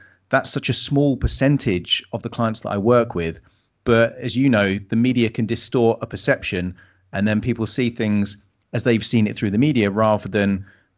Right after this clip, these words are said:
you know, what you're actually doing. So although I've done relatively few clients,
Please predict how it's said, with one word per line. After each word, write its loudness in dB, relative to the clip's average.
you -2
know, 2
what 0
you're 2
actually -2
doing. 0
So -6
although 2
I've 2
done 2
relatively -2
few -8
clients, -2